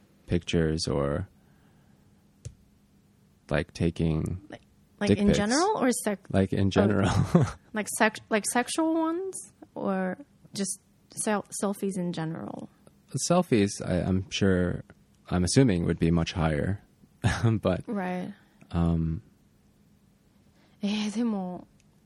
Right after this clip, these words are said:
Speaker 1: Like, do half of people take selfies? Like, fifty percent of people take selfies? I don't think it's that high.
Speaker 2: え？
Speaker 1: You think more than half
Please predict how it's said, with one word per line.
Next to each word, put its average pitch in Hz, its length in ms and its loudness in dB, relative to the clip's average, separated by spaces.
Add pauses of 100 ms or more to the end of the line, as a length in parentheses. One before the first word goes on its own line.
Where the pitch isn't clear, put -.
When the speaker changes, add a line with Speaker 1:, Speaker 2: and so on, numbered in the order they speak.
(720)
Speaker 1:
Like, 110 160 2
do 110 140 6
half 95 360 4
of 120 120 0
people 127 320 4
take 127 240 2
selfies? 135 640 0 (180)
Like, - 160 0
fifty 90 300 0
percent 82 400 -2 (300)
of - 120 -8
people 82 300 0
take - 240 -2
selfies? - 520 -4 (400)
I - 60 -2
don't 123 160 2
think 156 160 2
it's - 160 -6
that 80 160 -2
high. 101 360 -6 (1160)
Speaker 2:
え？ 277 240 4 (1400)
Speaker 1:
You 98 80 0
think 123 220 4
more 95 260 6
than 110 180 2
half - 680 0